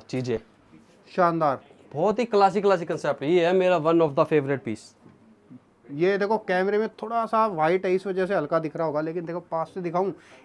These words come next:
Speaker 2: इस प्रोडक्ट की, इस पीस की ब्यूटी देखो आप, बहुत ही गजब क्वालिटी के अंदर माल है,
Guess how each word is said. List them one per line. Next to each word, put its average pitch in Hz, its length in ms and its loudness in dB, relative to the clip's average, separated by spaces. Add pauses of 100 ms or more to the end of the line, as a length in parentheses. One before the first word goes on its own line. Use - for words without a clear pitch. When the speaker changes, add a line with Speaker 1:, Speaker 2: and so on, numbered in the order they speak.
(140)
Speaker 2:
इस 254 300 -4
प्रोडक्ट 220 760 -4
की, 185 320 -6 (160)
इस 254 160 -2
पीस 208 320 -8
की 226 140 -6
ब्यूटी 190 340 0
देखो 131 280 -4
आप, 101 120 -16 (720)
बहुत 190 580 -2
ही 240 60 0 (220)
गजब 220 360 2
क्वालिटी 208 420 4
के 202 80 2
अंदर 196 280 2
माल 180 300 0
है, 190 160 2